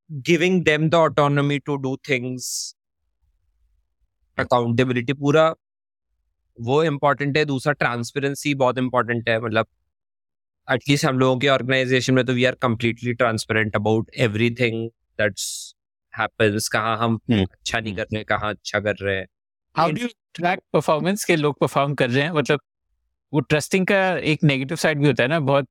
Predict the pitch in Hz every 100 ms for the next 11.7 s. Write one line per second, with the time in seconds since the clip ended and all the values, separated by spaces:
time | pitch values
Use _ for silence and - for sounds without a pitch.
0 | - 143 - 147 139 123 123 127 113 127
1 | 131 113 123 120 107 104 98 104 98 -
2 | - _ 175 196 185 180 190 180 196 143
3 | 131 127 120 135 - 135 202 143 - 160
4 | 151 139 120 143 151 139 _ _ _ _
5 | - 117 120 123 139 156 135 135 117 -
6 | 139 127 123 123 - - _ 127 117 101
7 | 113 - 135 127 123 _ _ 127 123 127
8 | 131 123 120 110 127 127 - 131 131 127
9 | 123 127 120 110 120 - - - - _
10 | _ - 120 101 110 117 123 - 107 98
11 | 92 110 - 117 101 110